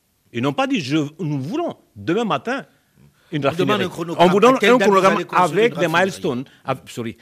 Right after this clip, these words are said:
Speaker 1: avec, euh, des repères,
Speaker 2: Mhm.
Speaker 1: des dates d'achèvement bien précises, depuis l'identification jusqu'à la com-, à la, à l'achèvement des travaux.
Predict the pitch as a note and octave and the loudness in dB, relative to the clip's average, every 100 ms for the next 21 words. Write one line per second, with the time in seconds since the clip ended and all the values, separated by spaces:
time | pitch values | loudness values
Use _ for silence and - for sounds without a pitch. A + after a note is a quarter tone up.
0 | _ - B2 G3+ G3 D#3+ C3 A#2+ C3+ D#3+ | _ -4 0 0 0 -4 -2 0 2 2
1 | D#3+ G#3+ B3 - _ _ A2 C#3+ C3 C3+ | 0 -2 -6 -14 _ _ -20 -14 -8 -4
2 | A2 G#3+ F#3+ - D3 B2 C3+ G3 _ - | -4 -4 -6 -8 -10 -8 -10 -14 _ -8
3 | C#3+ G3 E3+ - A#2+ F2 _ _ G#2 B2 | -6 -4 -8 -10 -12 -16 _ _ -2 2
4 | E3+ C4+ A3 F3 D3+ D3+ D3 C#3+ F#3 A#3+ | 4 4 2 -2 -4 -10 -10 -10 -10 -14
5 | C4+ _ _ G#2 G#2 A2+ G3+ B3 B3+ - | -16 _ _ -14 -10 -4 0 0 0 -4
6 | C#3+ C3+ C#3 B2+ B2 B2 A#2 A2 A#2+ B2+ | -4 -4 -6 -12 -12 -10 -10 -10 -12 -12
7 | C#3 D3+ C3 - A2 F#2+ | -14 -12 -16 -16 -16 -16